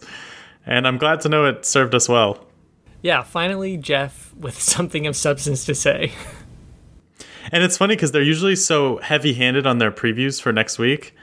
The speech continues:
Speaker 1: that you always know, like, the main twist that's coming the next week because they just <laughs> tell you. Anyway, regardless, the, the reason I wanted to talk about this with this group specifically is because my dad floated a theory to me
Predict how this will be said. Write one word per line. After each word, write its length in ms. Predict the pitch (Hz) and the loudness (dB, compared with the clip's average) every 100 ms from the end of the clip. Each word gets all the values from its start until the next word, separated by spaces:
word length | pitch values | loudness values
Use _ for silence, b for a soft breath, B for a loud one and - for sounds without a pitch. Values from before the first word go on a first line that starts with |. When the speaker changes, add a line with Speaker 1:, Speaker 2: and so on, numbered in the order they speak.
| b b b b | b b b b
Speaker 1:
that 460 | 123 127 113 - - | -2 0 0 -2 -6
you 180 | 143 139 | 0 2
always 400 | 120 135 147 120 | 2 2 2 2
know, 200 | 120 123 | 2 2
like, 300 | 123 117 - | 2 0 0
the 80 | 123 | -2
main 440 | 107 104 110 117 | 2 2 2 0
twist 360 | 120 - 127 - | -4 -2 -2 0
that's 180 | 143 - | -4 -4
coming 280 | 139 143 147 | -2 -2 0
the 80 | |
next 240 | 143 143 - | 0 -2 -2
week 180 | 147 147 | -2 -4
because 240 | - 110 | -8 -2
they 80 | 117 | 0
just 200 | 110 - | 0 -2
<laughs> 60 | |
tell 160 | 175 127 | -2 0
you. 200 | 123 139 - B B B B B B | 0 -4 -10 B B B B B B
Anyway, 500 | 285 127 107 104 - - _ _ _ _ _ - | 0 2 2 0 -4 -14 _ _ _ _ _ -2
regardless, 480 | 143 139 123 113 - | 0 2 2 0 0
the, 240 | 131 120 | -2 0
the 100 | 139 | 0
reason 240 | 160 156 | 0 0
I 100 | 151 | 0
wanted 260 | 131 127 113 | 2 2 0
to 80 | 110 | -4
talk 180 | 127 120 | 0 0
about 220 | 117 107 | 2 0
this 260 | 110 - | 0 0
with 180 | 113 110 | -2 0
this 180 | 123 113 | 0 -2
group 260 | - 117 - | -2 -2 -4
specifically 640 | - - 143 - - 123 | -4 -2 0 0 0 2
is 140 | 110 104 | 2 -2
because 420 | 113 120 107 - b b b b b | -4 -2 -2 -6 b b b b b
my 100 | 127 | -4
dad 460 | 110 135 165 156 117 | -2 0 2 0 -2
floated 400 | - 123 117 110 | -2 0 2 2
a 240 | 110 104 | 2 0
theory 400 | 104 - 147 147 | -2 0 2 2
to 140 | - 117 | 0 -2
me 340 | 107 101 104 | -2 -4 -8